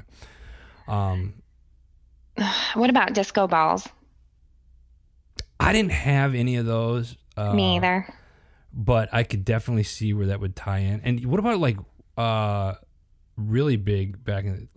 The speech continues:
Speaker 1: fireplace, like, brick fireplaces?
Speaker 2: Oh, yeah.
Speaker 1: I mean, I,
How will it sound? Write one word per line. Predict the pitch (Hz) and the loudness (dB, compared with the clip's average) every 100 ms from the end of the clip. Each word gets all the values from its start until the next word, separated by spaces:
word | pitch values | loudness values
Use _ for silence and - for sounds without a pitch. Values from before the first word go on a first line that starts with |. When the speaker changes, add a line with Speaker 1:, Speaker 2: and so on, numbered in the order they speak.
| _ | _
Speaker 1:
fireplace, | - - 135 120 - 92 - | -12 -6 -4 -4 -4 -8 -6
like, | 98 95 | -8 -6
brick | 101 127 - - - _ | -6 -6 -6 -16 -20 _
fireplaces? | _ 113 110 101 92 92 92 - - _ - _ - - | _ -6 -4 -6 -8 -10 -12 -16 -20 _ -20 _ -14 0
Speaker 2:
Oh, | 220 | 4
yeah. | 240 185 202 165 151 | 4 6 4 4 6
Speaker 1:
I | |
mean, | 165 | 6
I, | 160 | 4